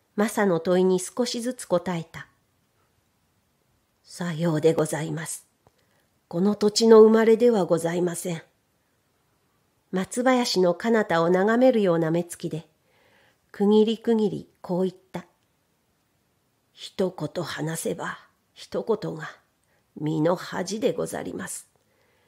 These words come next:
家はかなりにやっておりました。土蔵なども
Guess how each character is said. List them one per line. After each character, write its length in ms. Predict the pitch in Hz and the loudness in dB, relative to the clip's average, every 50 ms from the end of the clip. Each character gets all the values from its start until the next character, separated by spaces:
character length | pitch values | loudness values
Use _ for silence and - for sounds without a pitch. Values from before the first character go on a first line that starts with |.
| _ _ _ _ _ _ _ _ _ _ - | _ _ _ _ _ _ _ _ _ _ -6
家 320 | - 214 202 202 208 240 | -2 0 2 4 4 2
は 160 | 214 180 165 | 2 -2 -4
か 180 | - - 180 190 | -6 -4 0 2
な 140 | 202 180 156 | 2 2 2
り 100 | 160 156 | 0 0
に 160 | 160 160 156 | 0 0 2
や 120 | 160 160 | 0 0
っ 120 | 156 - - | -2 -4 -6
て 100 | - 170 | -4 -2
お 100 | 170 175 | -2 -2
り 120 | 175 170 | -2 -2
ま 120 | 175 175 170 | -2 -2 -4
し 180 | - - - - | -6 -10 -12 -14
た。 160 | - - - _ _ _ _ _ _ _ _ _ _ _ _ _ _ _ _ | -18 -18 -20 _ _ _ _ _ _ _ _ _ _ _ _ _ _ _ _
土 240 | 185 170 185 180 180 | 0 2 2 4 4
蔵 240 | 170 190 196 196 196 | 4 4 4 6 6
な 160 | 202 202 202 | 4 4 2
ど 140 | 190 180 175 | 2 2 2
も 320 | 170 165 160 165 - - | 2 0 0 -4 -6 -12